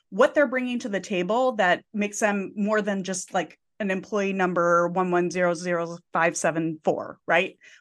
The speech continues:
What's your unique spark that can really help to bring the company to the next level?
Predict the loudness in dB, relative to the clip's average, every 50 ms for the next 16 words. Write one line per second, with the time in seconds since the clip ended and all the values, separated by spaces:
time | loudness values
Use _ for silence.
0 | _ 0 0 0 0 -2 -2 -2 -2 -2 -2 -2 -4 -4 -6 -8 -8 0 2 4
1 | 4 4 2 -2 -8 -10 _ -6 -6 -4 -4 -6 -4 -2 -2 -4 -4 -6 -2 -2
2 | -2 -2 -2 -6 -10 -10 -8 -6 -6 -6 -8 -10 -12 -20 -20 -20 _ _ _ _
3 | 4 4 4 4 2 0 -2 -4 -2 -2 -4 -4 -2 -4 -6 -4 -4 -4 -4 -4
4 | -4 -8 -10 -10 -8 -6 -6 -6 -6 -10 -12 -12